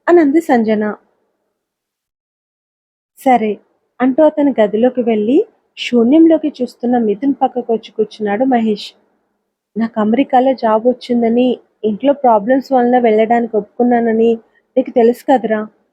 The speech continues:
నేను ఈ పరిస్థితులు వదిలేసి వెళ్ళడం నా వల్ల కాకపోయినా తప్పక వెళ్తున్నాను. సారీరా," అన్నాడు మహేష్ అతని చేతులు పట్టుకుని.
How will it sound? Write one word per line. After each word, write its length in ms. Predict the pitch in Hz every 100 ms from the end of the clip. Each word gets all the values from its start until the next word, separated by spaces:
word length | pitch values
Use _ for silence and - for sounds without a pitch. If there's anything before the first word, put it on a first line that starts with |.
| _ _ -
నేను 200 | 226 233
ఈ 40 |
పరిస్థితులు 640 | 233 208 214 - 262 - 254
వదిలేసి 480 | 233 214 226 220 233
వెళ్ళడం 360 | 220 214 233
నా 100 | 233
వల్ల 240 | 214 214 240
కాకపోయినా 840 | 240 214 214 247 233 220 226 226 - _ _ _ -
తప్పక 300 | - 240 254
వెళ్తున్నాను. 680 | 240 220 208 233 226 214 - _ _
సారీరా," 760 | - 220 220 233 269 226 214 220 _ _ _ -
అన్నాడు 320 | 220 220 220
మహేష్ 440 | 254 220 220 254 262
అతని 220 | 247 240 226
చేతులు 240 | 220 247
పట్టుకుని. 580 | 254 226 - - 220 214